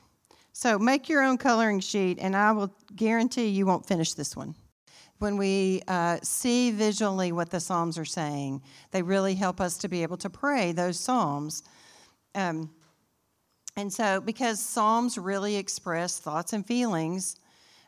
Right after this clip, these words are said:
uh, that we have, that we can't al-, we always, so we don't always know how to share them. So as we trust God in our lives and begin to share this full range of emotion with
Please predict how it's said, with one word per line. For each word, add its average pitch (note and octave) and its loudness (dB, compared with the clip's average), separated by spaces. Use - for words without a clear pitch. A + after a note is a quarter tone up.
uh, F3 -2
that F#3+ -2
we A3+ -2
have, F#3 -2
that F#3 0
we G#3 0
can't G3 -4
al-, F#3 0
we G#3 0
always, G3+ 2
so B3+ -4
we C4+ 0
don't C#4 4
always A3+ 2
know F#3+ 0
how E3 -2
to E3 -4
share C#3+ -2
them. C3+ -6
So G#3+ 4
as A3 2
we A3 -2
trust A#3 -2
God G3 4
in G3+ 0
our F#3 2
lives F3 0
and E3+ -10
begin F3+ -6
to F3+ -8
share G3+ -2
this F#3 -2
full A#3+ 6
range G3+ 4
of F3 -2
emotion F3 0
with D#3+ -2